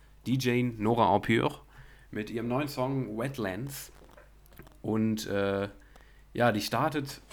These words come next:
also ich, äh, ich hab gelesen, in der Dance-Shots-Gruppe hatte irgendwer geschrieben, sehr Filmmusik ähnlich oder so. Ähm, dachte ich, könnte cool werden, hab ich den Anfang gehört. Dann geht's so ein bisschen so,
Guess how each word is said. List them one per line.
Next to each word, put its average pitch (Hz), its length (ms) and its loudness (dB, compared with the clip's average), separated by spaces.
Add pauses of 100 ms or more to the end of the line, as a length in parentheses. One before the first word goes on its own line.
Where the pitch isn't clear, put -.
(360)
also 127 240 -2
ich, - 340 -4
äh, 117 680 2
ich - 180 -4
hab 135 160 0
gelesen, 127 360 6
in 117 80 2
der 113 120 6
Dance-Shots-Gruppe 127 600 0
hatte 107 100 2
irgendwer 120 260 2
geschrieben, 117 320 0
sehr 113 160 2
Filmmusik 104 540 2
ähnlich 107 320 2
oder 113 120 2
so. 135 220 0 (800)
Ähm, 104 420 4
dachte 113 240 2
ich, 127 100 -4
könnte 123 280 4
cool 139 160 6
werden, 143 220 4
hab 120 60 0
ich 120 40 -2
den 117 140 0
Anfang 147 320 0
gehört. 175 380 -2 (340)
Dann 117 100 -2
geht's 139 200 4
so 135 60 4
ein 123 60 6
bisschen 139 300 4
so, 117 260 2